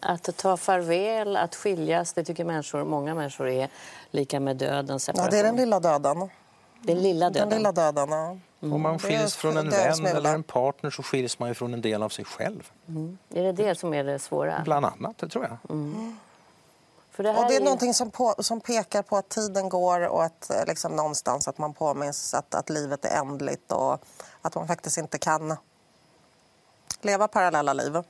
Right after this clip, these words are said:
Speaker 2: och aldrig hinner med precis allting som man, som man vill hinna med. Alltså, fast det kan vara rätt skönt att skiljas också. Man, ibland
Speaker 1: Mm,
Speaker 2: kan
Speaker 1: det
Speaker 2: man ju vara
Speaker 1: börjar,
Speaker 2: trött
Speaker 1: man
Speaker 2: på
Speaker 1: kunde ju
Speaker 2: människor.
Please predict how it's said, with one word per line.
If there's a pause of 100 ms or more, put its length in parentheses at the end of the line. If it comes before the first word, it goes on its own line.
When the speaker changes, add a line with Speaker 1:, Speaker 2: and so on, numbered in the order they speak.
(320)
Speaker 2:
och
aldrig
hinner
med
precis
allting
som
man,
som
man
vill
hinna
med.
Alltså,
fast
det
kan
vara
rätt
skönt
att
skiljas
också. (500)
Man,
ibland
Speaker 1:
Mm,
Speaker 2:
kan
Speaker 1:
det
Speaker 2:
man
ju
vara
Speaker 1:
börjar,
Speaker 2:
trött
Speaker 1:
man
Speaker 2:
på
Speaker 1:
kunde
ju
Speaker 2:
människor.